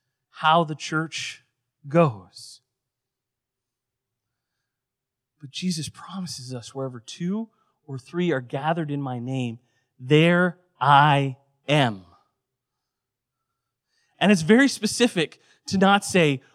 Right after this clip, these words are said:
"Where one is gathered." 'Cause that's our temptation, is to look and to say, "Well, I can do this on my own."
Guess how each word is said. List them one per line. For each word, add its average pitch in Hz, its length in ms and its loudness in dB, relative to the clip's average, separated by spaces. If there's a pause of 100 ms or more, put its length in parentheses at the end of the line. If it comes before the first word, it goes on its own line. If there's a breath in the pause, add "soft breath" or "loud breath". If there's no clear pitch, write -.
"Where 202 240 6
one 147 320 0
is 113 180 -6
gathered." - 520 -16 (1000)
'Cause 196 140 2
that's 214 280 4
our 226 100 4
temptation, 220 720 -8 (640)
is 160 180 -8
to 190 100 0
look 202 260 2
and 220 120 0
to 196 100 -2
say, 139 440 -4 (260)
"Well, 156 140 -4
I 233 120 0
can 226 200 -2
do 160 160 -4
this 165 220 -6
on 156 140 0
my 131 260 -4
own." 92 200 -14